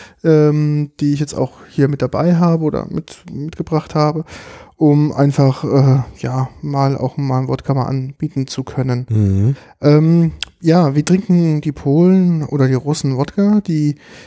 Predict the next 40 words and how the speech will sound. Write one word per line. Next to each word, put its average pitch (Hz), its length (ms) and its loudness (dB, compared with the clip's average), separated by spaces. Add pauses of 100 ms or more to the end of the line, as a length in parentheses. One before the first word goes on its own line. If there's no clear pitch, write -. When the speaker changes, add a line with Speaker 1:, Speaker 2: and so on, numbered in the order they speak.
(240)
Speaker 1:
Wodka, 156 480 2
äh, 151 40 -2 (200)
trinken 165 320 -2
in 135 260 2
Polen 151 280 0
und 135 80 -2
Russen, 156 320 -2
die 151 80 -2
trinken 156 320 -2
immer 139 180 0
sto - 300 0
gram, 135 380 0 (540)
was 131 160 -2
auf 131 120 -4
Deutsch 151 260 0
heißt, 151 340 0
ähm, 139 220 -4 (100)
sto 160 360 0
heißt 151 260 0
hundert 196 340 2 (440)
und 143 120 -6
Gramm, 160 280 -2
klar, 156 320 0
Gramm. 180 320 -2 (380)
Speaker 2:
Ja. - 60 -20
Speaker 1:
Und 147 200 2
dementsprechend 151 540 0
ist 123 180 -4
ein 147 280 2
Wodka-Shot 156 600 -2
in 143 100 -4
dem 143 200 2
Sinne 147 340 0
hundert 151 340 0
Gramm, 143 300 -2 (200)
also 131 300 -2
Speaker 2:
Ja. 110 160 2 (160)
Speaker 1:
hundert 160 360 2
Milliliter. 147 520 2 (160)
Speaker 2:
Genau. 101 400 0